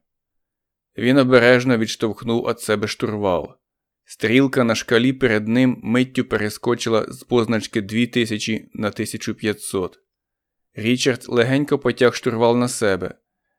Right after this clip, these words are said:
Він дуже погано бачив. Праве око майже зовсім осліпло.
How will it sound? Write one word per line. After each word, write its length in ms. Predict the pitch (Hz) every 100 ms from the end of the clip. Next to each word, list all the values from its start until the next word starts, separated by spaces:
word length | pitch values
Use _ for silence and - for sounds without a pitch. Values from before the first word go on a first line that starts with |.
| _
Він 260 | 110 120 113
дуже 260 | 127 123 113
погано 380 | 120 120 117
бачив. 480 | 120 117 95 - - - _ _ _ _
Праве 340 | 110 113 110
око 360 | - 135 131 120
майже 380 | 113 113 113 104
зовсім 480 | 117 117 107 110 -
осліпло. 720 | 98 - 101 90 104 101